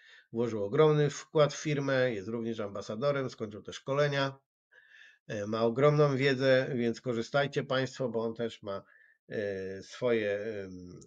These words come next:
swoje, mm, linki, te portale na Skype'ie i na naszej platformie Join for Me, e, gdzie tam jest dużo wiadomości. Ja jeszcze raz dziękuję za współpracę Mariuszowi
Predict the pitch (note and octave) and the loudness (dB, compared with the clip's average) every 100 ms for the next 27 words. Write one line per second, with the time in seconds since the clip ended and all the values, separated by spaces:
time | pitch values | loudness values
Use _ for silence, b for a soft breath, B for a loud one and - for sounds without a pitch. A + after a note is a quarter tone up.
0 | - - A#2+ A2 G2 F#2+ _ G#2+ G2 F#2 | -20 -10 -4 -4 -4 -10 _ -20 -16 -14
1 | F#2 F#2 F2+ F2+ - - F2 F2 _ _ | -14 -16 -18 -20 -20 -20 -20 -20 _ _
2 | _ - - G2 B2+ A#2 A2 G#2 A#2 - | _ -20 -10 -4 -4 -4 -10 -10 -10 -8
3 | G#2+ - A#2+ A2+ G#2 G2+ F2+ F2+ - C3+ | -8 -2 0 0 -2 -8 -10 -14 -6 -2
4 | C3+ A#2 G#2 F#2+ F#2 F#2 G2 F#2+ G2 - | -2 -4 -10 -10 -12 -14 -14 -16 -16 -12
5 | G2+ - G#2 G2 G2 A2+ - C3+ D3 E3 | -12 -12 -14 -12 -8 -6 -6 -6 -4 -6
6 | - b b b b b _ - A#2+ B2 | -10 b b b b b _ -4 0 2
7 | A#2 A2 G#2+ B2+ C3+ B2+ A#2 G#2 A2 G2+ | 2 2 -4 -6 -2 0 -2 -6 -8 -6
8 | A#2+ D3+ D3 C#3+ C#3 C3 C3 - - B2 | -2 2 2 2 2 0 -2 -4 -6 -6
9 | A#2+ A2 A2 A2+ - _ A#2+ C3 B2+ B2 | -4 -4 -4 -6 -12 _ 0 2 4 2
10 | A#2+ B2 A#2 - A2 F#2 - G#2 C3+ C3 | 0 -2 -6 -4 -4 -6 -8 -4 -4 -2
11 | D3 C#3 C3+ B2+ - C3+ C3+ B2 B2+ B2 | -2 0 -2 -4 -6 -6 -4 -4 -4 -2
12 | B2+ A#2+ C#3+ C3+ C3+ C#3 | -4 -2 -2 -2 -2 -6